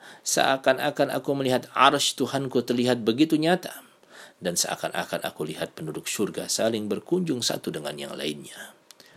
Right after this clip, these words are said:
Rasul sallallahu alaihi wasallam bersabda, "Engkau telah dapatkan hakikat imanmu, maka pegang teguhlah." Hadis riwayat Imam Tabrani. Iman, Ramadan, puasa, dan Al-Quran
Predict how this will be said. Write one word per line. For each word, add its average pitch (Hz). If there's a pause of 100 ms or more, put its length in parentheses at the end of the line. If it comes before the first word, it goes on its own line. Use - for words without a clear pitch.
(160)
Rasul 143
sallallahu 80
alaihi 92
wasallam -
bersabda, - (720)
"Engkau 95
telah 82
dapatkan 82
hakikat -
imanmu, 123 (640)
maka 90
pegang 76
teguhlah." - (200)
Hadis -
riwayat 78
Imam 78 (160)
Tabrani. - (1200)
Iman, 101 (560)
Ramadan, 90 (320)
puasa, 80
dan -
Al-Quran 78